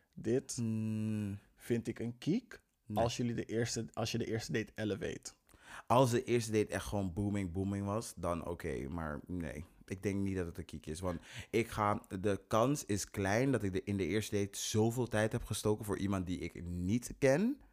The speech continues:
Speaker 2: Om het, zeg maar, weer te her-, en nou.
Speaker 1: De eerste date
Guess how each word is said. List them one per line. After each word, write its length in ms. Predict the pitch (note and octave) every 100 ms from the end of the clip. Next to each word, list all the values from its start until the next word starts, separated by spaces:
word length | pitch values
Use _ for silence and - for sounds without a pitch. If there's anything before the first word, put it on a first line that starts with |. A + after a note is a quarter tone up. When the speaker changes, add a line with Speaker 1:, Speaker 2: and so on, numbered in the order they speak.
| _ _ _ _ _ _ _ -
Speaker 2:
Om 200 | A2+ A#2
het, 100 | A2
zeg 120 | G#2
maar, 240 | G2+ F#2+
weer 220 | F#2 G2
te 80 | -
her-, 340 | F2+ F2 F2 C2+
en 180 | F2+
nou. 220 | E2 A#1+ F2+ - - - - -
Speaker 1:
De 140 | - -
eerste 300 | F#3 G3 D3
date 380 | B2+ B2+ -